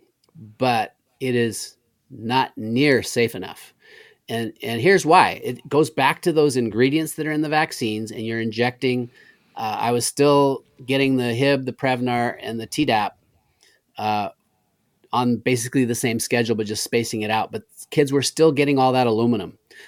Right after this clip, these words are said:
They're still getting that immune insult, that direct toxicity to the brain, to the developing nervous system, to the immune system. And their bodies can't handle it. I mean, um,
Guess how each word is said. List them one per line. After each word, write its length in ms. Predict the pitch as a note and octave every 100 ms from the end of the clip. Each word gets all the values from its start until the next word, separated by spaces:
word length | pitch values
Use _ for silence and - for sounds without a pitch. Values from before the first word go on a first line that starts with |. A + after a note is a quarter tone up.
| _
They're 120 | A#2+
still 380 | A#2 - D#3 F3
getting 300 | D3+ C#3+ C#3
that 260 | B2+ A#2+ -
immune 520 | A#2+ B2+ C3+ D#3 D3
insult, 640 | - B2+ B2+ - G#2+ F2 _
that 300 | A2+ A2 -
direct 520 | A#2+ B2 C#3 - -
toxicity 640 | - C3 - - B2+ B2 A#2+
to 100 | A2+
the 100 | G#2
brain, 400 | G2 A2+ A#2 G#2+
to 80 | G#2
the 100 | G#2+
developing 540 | G#2+ A2+ A2+ A2 A2
nervous 340 | A2 A#2+ A#2 -
system, 460 | G#2+ - G#2 F#2+ - - - -
to 120 | - A#2+
the 180 | A#2+
immune 320 | A2 A2+ B2 B2+
system. 540 | - G2+ - G2 F#2+ _ - - _ _ B2
And 420 | C#3+ D3 D3 - _ _ _ -
their 380 | - B2 E3
bodies 400 | E3 D3 E3+ F#3+
can't 220 | F#3 F#3 C#3+
handle 320 | F3+ A3 F#2+
it. 160 | - - _
I 40 | B2
mean, 380 | B2 A#2 -
um, 440 | - A2+ A2 G#2